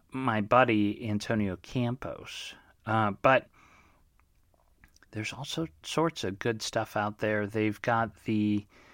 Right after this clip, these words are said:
uh, The Girl in the Picture is the big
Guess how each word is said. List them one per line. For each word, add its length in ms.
uh, 180
The 160
Girl 380
in 80
the 80
Picture 560
is 280
the 160
big 420